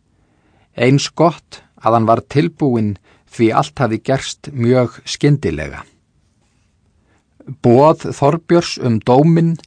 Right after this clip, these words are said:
hann var dæmdur útlægur í þrjú ár. Skilnaðurinn við Þjóðhildi og Leif, sem hafði þrábeðið hann alveg til hins síðasta um að fá að koma með. Hvað var Leifur að hugsa?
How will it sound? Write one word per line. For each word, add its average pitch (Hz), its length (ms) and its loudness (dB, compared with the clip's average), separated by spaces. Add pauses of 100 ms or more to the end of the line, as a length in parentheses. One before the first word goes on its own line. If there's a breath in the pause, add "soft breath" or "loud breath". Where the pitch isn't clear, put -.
(340 soft breath)
hann 104 160 -2
var 104 160 0
dæmdur 143 480 2
útlægur 143 640 0
í 117 80 -2
þrjú 151 480 -2
ár. 147 240 -4 (880)
Skilnaðurinn 147 1040 2 (180)
við 107 300 -4
Þjóðhildi 127 640 -2
og 110 240 -2
Leif, 135 440 -4 (600 soft breath)
sem 117 160 -4
hafði 113 240 -2
þrábeðið 156 800 2
hann 156 240 0
alveg 143 480 0
til 127 160 -2
hins 127 320 -2
síðasta 127 680 -4 (360 soft breath)
um 117 140 0
að 110 160 0
fá 127 120 2
að 123 280 0
koma 127 320 2
með. 127 480 -4 (1040)
Hvað 143 500 2
var 113 260 0
Leifur 131 400 -2
að 117 180 -4
hugsa? 113 440 -8